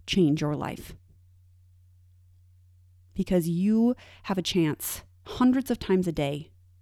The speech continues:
to think different thoughts if you want to, to create different experiences, different emotions for yourself.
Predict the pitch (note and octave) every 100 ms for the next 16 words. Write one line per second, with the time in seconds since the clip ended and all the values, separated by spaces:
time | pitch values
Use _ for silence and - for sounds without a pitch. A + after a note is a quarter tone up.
0 | _ _ _ _ _ _ _ _ _ _
1 | _ _ - - F3 E3+ - F3 F#3 -
2 | D#3+ D3 - E3+ F#3 E3 E3 - - -
3 | - - G3+ F#3 - D#3+ E3 - - -
4 | C#3 B2+ - F#2+ - E3+ G3+ F3 D#3 E3
5 | - B2 - - F#2+ - - - -